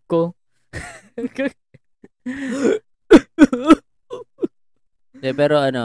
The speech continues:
Speaker 2: um,
Speaker 1: Ayan. Tapos siguro sarili ko. <laughs> Bibigyan ko ng drawing.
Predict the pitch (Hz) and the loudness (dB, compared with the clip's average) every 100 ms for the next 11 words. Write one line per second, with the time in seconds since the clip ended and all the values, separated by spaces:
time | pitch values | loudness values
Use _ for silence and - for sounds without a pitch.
0 | 117 - 117 117 117 117 117 _ _ _ | -6 -8 -10 -12 -14 -18 -20 _ _ _
1 | _ _ _ _ _ _ _ _ _ _ | _ _ _ _ _ _ _ _ _ _
2 | _ - 151 143 170 208 240 - 254 254 | _ -16 -14 -8 -2 -2 -2 -6 -4 -2
3 | 269 254 - 196 202 208 - _ _ - | -2 -4 -4 -6 -6 -8 -14 _ _ -16
4 | - 220 190 170 220 - 220 202 151 151 | -8 -4 -4 -2 -2 -4 -4 -4 -6 -8
5 | 156 156 | -8 -10